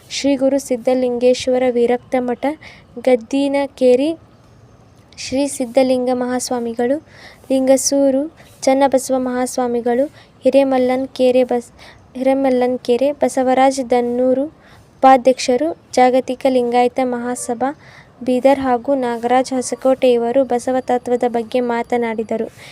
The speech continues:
ಇದೇ ಸಂದರ್ಭದಲ್ಲಿ ಬಸವ ಜನ-, ಭಜನಾ ಸಂಘ, ಗೆಳೆಯರು ಬಳಗ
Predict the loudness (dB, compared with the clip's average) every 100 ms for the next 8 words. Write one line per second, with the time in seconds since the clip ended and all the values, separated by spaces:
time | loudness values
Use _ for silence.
0 | -20 -18 -8 4 4 4 2 2 2 2
1 | 0 0 -2 -2 -4 -2 -2 -2 -2 -2
2 | -4 -8 -14 -20 -4 0 4 4 2 0
3 | -2 -4 0 0 2 2 4 4 4 0
4 | 0 -2 -2